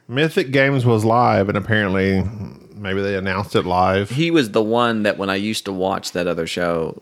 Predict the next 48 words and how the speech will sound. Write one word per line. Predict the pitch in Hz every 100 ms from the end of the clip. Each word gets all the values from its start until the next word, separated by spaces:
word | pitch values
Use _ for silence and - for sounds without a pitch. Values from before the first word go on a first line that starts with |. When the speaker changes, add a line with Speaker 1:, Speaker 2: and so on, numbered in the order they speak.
| -
Speaker 2:
he | 107
was | 98 87
the | 87
one | 87 85
Speaker 1:
What | 135
Speaker 2:
that |
Speaker 1:
other | 107
show? | - 110 98
Speaker 2:
the, | 87 80 -
the | - 85 65 - _ - -
Dice | 92 76 76
thing. | - 65 67 - _ - - _ _
He | - 131
was | 131 107
the |
one | 101 101 92
whose | 104 92
opinions, | 87 123 104 95 73 73 - - -
like, | 78 73
I |
kinda | 71 98 82
enjoyed. | 76 82 85 78 71
Like, | 78 80
I | 82
po-, | - 107 92 -
played | - 90 82
a |
lot | 80 76
of |
various | 82 80 78
games | - 82 80 76
of | -
his | 80 - -
that | 78
he |
Speaker 1:
Yes. | 113 101 95
Speaker 2:
recommended. | 80 73 71 - _ _ _ _
Is | - 113
that | 131
all | 110 123
the | -
Speaker 1:
Who | 196
Speaker 2:
banter? | 202
Speaker 1:
makes, | 202 160 -
who | 156 185 190
is | 156
Mythic | 170 - 139
Games? | 127 156 147 104 98